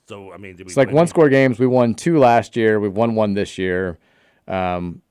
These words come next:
Speaker 2: we, we're not close enough to lose
Speaker 1: I mean,
Speaker 2: many.
Speaker 1: do we, I mean, does Satterfield even have anywhere near ten close one-win games, one, one-possession games?
Speaker 2: Well, he hasn't coached that as, that much. He's only been here for four years, so.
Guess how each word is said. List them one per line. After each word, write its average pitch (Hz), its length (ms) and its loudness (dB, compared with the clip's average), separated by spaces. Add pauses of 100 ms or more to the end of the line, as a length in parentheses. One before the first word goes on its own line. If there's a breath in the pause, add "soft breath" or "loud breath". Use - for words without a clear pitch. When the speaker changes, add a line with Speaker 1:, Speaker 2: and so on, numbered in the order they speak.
(360)
Speaker 2:
we, 85 140 -18 (760 soft breath)
we're 120 120 -2
not 117 140 -2
close 117 260 0
enough 110 140 -4
to 104 80 -10
lose 104 220 -6
Speaker 1:
I - 20 -10
mean, 98 60 -6
Speaker 2:
many. 101 120 -2
Speaker 1:
do 98 60 -4
we, - 160 -12
I 151 60 -10
mean, 156 180 -16
does 120 180 -18
Satterfield 202 380 -12
even 151 160 -14
have 131 160 -16
anywhere 139 280 -16
near 113 200 -16
ten 175 380 -18 (120)
close 180 300 -18
one-win 180 340 -14
games, 190 480 -16
one, 165 240 -16
one-possession 170 460 -18
games? 196 400 -18 (420)
Speaker 2:
Well, 127 120 0
he 135 60 4
hasn't 101 180 0
coached 110 220 -2
that 90 140 -6
as, 101 180 -14 (140)
that 92 160 -12
much. 85 240 -18
He's 107 60 -10
only 117 140 -2
been 104 120 -2
here 101 120 -2
for 85 260 -10 (200)
four 82 200 -12
years, 80 300 -14
so. - 220 -20